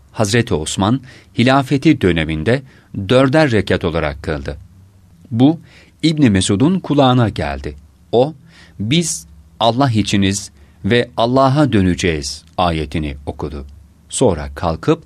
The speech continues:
dört rekat olarak kıldı. Ona, "Sen daha önce büyük bir musibetle karşılaşmış gibi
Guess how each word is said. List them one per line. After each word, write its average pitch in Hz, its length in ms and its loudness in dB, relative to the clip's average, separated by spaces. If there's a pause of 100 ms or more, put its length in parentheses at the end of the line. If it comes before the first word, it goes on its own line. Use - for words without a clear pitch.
(400)
dört 147 320 2
rekat 131 340 0
olarak 76 400 -4
kıldı. 73 380 -8 (520)
Ona, 127 320 2 (460)
"Sen 165 380 0 (260)
daha 123 320 0
önce 95 520 2
büyük 190 340 4
bir 180 120 4
musibetle 139 680 2
karşılaşmış 113 800 0
gibi 131 340 2